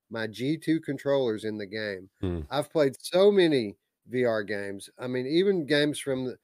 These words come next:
Speaker 1: the biggest studios that I, that I go in and I see the old W M R controllers, and then the controls don't completely work for my G two,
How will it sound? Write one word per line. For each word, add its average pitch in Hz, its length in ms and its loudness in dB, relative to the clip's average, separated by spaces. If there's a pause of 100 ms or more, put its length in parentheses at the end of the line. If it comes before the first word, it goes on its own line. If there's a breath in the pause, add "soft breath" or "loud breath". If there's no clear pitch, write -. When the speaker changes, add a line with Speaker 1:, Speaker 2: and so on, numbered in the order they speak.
(260 soft breath)
Speaker 1:
the 127 120 -4
biggest 147 460 2
studios 104 840 -4 (360)
that 127 180 2
I, 127 180 2 (160)
that 120 300 0 (180)
I 123 80 -6
go 143 300 2
in 143 200 4
and 117 140 0
I 110 80 0
see 143 300 -2
the 123 180 0
old 127 240 0
W 127 320 -2
M 127 140 -2
R 123 160 0
controllers, 120 720 -4 (320 soft breath)
and 113 260 -4
then 117 140 -2
the 113 80 -4
controls 127 520 -2
don't 127 260 -2
completely 123 520 -4
work 113 360 -2
for 120 100 -14
my 113 180 -4
G 113 220 -8
two, 117 400 -8